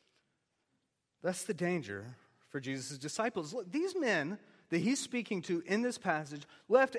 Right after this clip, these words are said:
everything for him. They left everything. We've given up very, very little in comparison to what these disciples gave up. And Jesus is concerned that they would even fall asleep. How much more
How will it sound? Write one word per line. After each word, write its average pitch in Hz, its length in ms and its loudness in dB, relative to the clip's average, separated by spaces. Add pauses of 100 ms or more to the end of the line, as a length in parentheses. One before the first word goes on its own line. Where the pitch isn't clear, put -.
(100)
everything 247 640 4
for 180 220 0
him. 151 240 0 (720)
They 320 140 4
left 285 280 6
everything. 233 460 4
We've 254 280 4
given 233 260 2
up 196 240 6
very, 190 400 8
very 185 340 4
little 156 400 2 (240)
in 147 80 -4
comparison 156 580 0
to 156 100 -4
what 143 120 0
these 139 180 -4
disciples 123 480 -4
gave 113 240 -4
up. 95 220 -6 (340)
And 160 120 -4
Jesus 330 540 0
is 208 140 -4
concerned 190 440 -2
that 190 140 0
they 294 320 4
would 226 160 0
even 185 220 0
fall 160 260 2
asleep. 117 520 -6 (1400)
How 190 80 -4
much 156 220 -4
more 135 420 -2